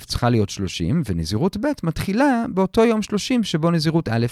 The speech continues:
מסתיימת, עולה לכאן ולכאן, אבל לפי בר פדה, זה לא ההסבר, הרי נזירות א'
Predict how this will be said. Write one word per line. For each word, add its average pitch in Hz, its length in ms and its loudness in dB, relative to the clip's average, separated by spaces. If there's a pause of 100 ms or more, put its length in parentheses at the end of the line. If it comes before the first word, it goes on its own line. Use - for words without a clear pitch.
מסתיימת, 196 560 0
עולה 160 160 4
לכאן 120 340 2
ולכאן, 160 440 0
אבל 120 360 0
לפי 190 260 -4
בר 220 120 0 (120)
פדה, 135 440 2
זה 131 180 4
לא 302 100 4
ההסבר, 76 460 0
הרי 110 360 0
נזירות 117 440 2
א' 185 180 2